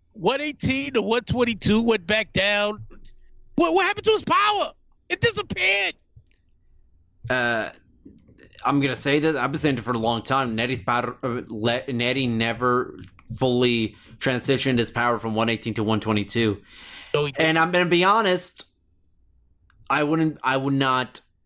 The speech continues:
Speaker 2: I w-, it would not surprise me at all. It may have had some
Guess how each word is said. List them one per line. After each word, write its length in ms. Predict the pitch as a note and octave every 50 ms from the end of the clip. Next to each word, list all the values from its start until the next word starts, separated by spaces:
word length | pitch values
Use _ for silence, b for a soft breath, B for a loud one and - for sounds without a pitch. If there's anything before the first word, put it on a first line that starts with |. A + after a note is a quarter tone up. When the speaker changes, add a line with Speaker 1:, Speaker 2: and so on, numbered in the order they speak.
| _ - - _ _ _ _ _ _ _ _ _ _ _ _ _ _ _ -
Speaker 2:
I 140 | A#2+ B2+ C3
w-, 260 | B2+ B2 A#2+ A#2 -
it 200 | - B2+ C3 B2
would 160 | A2+ A#2+ C3
not 200 | C3 C3 B2+ B2
surprise 400 | - B2+ - - B2+ A#2+ A#2 A2
me 60 | - A#2
at 80 | A2
all. 460 | A2 G#2+ G#2+ G2+ G2 F#2+ F2+ - _ _ _ _ _ _ _ _ _ _ _ _ _ _ _ _ -
It 160 | G2 F#2+ E2+ F#2
may 280 | G2+ A2+ A#2+ B2 A#2+
have 140 | A#2 A2+ G#2+
had 300 | A#2 A#2 G#2+ G#2+ G#2+ G2
some 340 | - G#2 G2 F#2 F2+ -